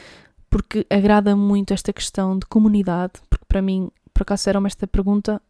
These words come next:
ontem no Instagram, que é: "Quais é que são as tuas referências nas redes sociais?"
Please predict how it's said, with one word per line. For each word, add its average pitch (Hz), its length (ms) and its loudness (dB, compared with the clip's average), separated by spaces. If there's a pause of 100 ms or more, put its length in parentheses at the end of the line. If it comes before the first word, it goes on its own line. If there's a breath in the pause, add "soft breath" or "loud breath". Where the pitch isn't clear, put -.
(160)
ontem 208 380 2
no 196 100 2
Instagram, 196 520 -2
que - 120 -8
é: 180 160 -4
"Quais 196 220 -6
é 196 60 -2
que - 60 -20
são 208 80 -6
as - 80 -10
tuas 208 140 -8
referências 196 540 -6
nas 196 140 -2
redes 190 220 -6
sociais?" 190 520 -6